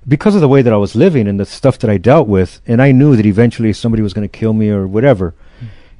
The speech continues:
Speaker 1: And I had certain fears there, but when I got sober and I connected with my God,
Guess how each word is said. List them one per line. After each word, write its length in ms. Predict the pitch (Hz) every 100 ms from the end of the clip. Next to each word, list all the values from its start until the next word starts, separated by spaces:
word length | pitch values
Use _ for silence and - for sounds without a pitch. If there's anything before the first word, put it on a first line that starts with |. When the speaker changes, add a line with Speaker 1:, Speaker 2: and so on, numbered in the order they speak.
| 123
Speaker 1:
And 680 | 113 104 98 101 113 104 240
I 80 | 110
had 200 | 101 117
certain 260 | - 120 117
fears 420 | - 131 113 92
there, 200 | 127 135
but 180 | 104 104
when 140 | 107
I 120 | 104 98
got 220 | 117 107
sober 640 | - 135 160 107 95 98 - - -
and 100 | 107
I 60 | 98
connected 520 | - 101 110 - 113
with 180 | 101 -
my 180 | 90 87
God, 520 | 92 113 110 92